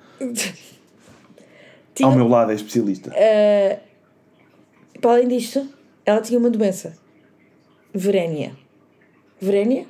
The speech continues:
Speaker 1: Venéria. Venéria. Muito bom.
Speaker 2: Nice.
Speaker 1: Muito bom, muito bom, muito bom. Eu, eu, eu vou, eu vou explicar. Eu pensei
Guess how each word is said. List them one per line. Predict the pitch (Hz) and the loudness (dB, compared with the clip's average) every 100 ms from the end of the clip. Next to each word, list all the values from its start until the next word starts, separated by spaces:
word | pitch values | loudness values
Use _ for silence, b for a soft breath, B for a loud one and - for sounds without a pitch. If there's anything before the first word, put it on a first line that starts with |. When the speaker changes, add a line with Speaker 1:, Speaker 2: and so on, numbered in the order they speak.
| - | -8
Speaker 1:
Venéria. | 202 202 165 160 160 | 0 0 0 -2 -4
Venéria. | 185 254 233 190 165 165 B B B B | 0 2 2 2 0 -4 B B B B
Muito | 214 220 208 | 0 2 2
bom. | 104 104 104 | 2 2 2
Speaker 2:
Nice. | 104 - - | -2 -6 -4
Speaker 1:
Muito | 190 208 | -2 0
bom, | 196 165 | 0 -2
muito | 170 190 | -2 -2
bom, | 180 | -2
muito | 175 175 180 | -4 -4 -4
bom. | 170 B B B B - | -4 B B B B 2
Eu, | 262 - | 2 4
eu, | 262 269 - - | 2 0 -2 2
eu | 233 | 2
vou, | 226 226 | 4 2
eu | 196 | 2
vou | 208 | 0
explicar. | 233 240 233 - - | 0 0 0 -4 0
Eu | 226 | 0
pensei | 220 247 254 254 240 202 247 | 4 4 4 2 2 2 2